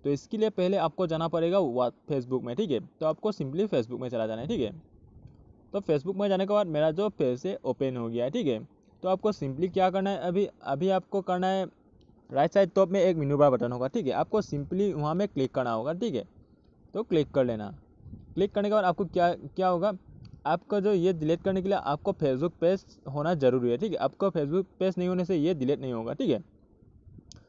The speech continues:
तो मेरा अभी पेज यहाँ में ओपन हुआ है, ठीक है। तो मैं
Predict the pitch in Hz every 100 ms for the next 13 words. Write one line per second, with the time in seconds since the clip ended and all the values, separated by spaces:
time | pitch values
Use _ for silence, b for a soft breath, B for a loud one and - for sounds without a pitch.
0 | b _ 202 185 185 190 190 - 160 -
1 | 175 170 214 - - 131 131 117 113 143
2 | 214 135 190 190 208